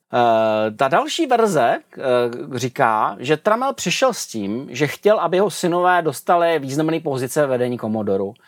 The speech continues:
a Gold řekl: „Ani náhodou.“ A údajně se v tom momentě, momentě pohádali a on odešel vůbec. Eh, ten, ta, ta hádka nastala třináctého ledna devatenáct set osmdesát čtyři během setkání ředitelů a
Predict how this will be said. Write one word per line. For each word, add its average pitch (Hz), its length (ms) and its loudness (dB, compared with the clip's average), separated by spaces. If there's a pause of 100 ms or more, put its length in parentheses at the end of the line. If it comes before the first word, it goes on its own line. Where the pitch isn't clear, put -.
(180)
a 135 80 -2
Gold 127 240 2
řekl: 120 340 0
„Ani 131 200 0
náhodou.“ 104 560 -4 (1200)
A 143 180 0
údajně 190 340 2
se 190 100 -2
v 175 40 -6
tom 175 140 2
momentě, 165 720 2
momentě 156 400 0
pohádali 139 580 2
a 131 100 0
on 123 200 0
odešel 123 360 -2
vůbec. - 460 -10 (1300)
Eh, 120 520 2
ten, 151 360 -2
ta, 170 180 2
ta 170 120 0
hádka 233 380 2
nastala 233 420 0
třináctého 220 640 0
ledna 160 220 2
devatenáct 185 400 2
set 196 80 -2
osmdesát 190 460 0
čtyři 156 540 -2
během 165 220 2
setkání 214 480 0
ředitelů 151 800 0
a 120 160 2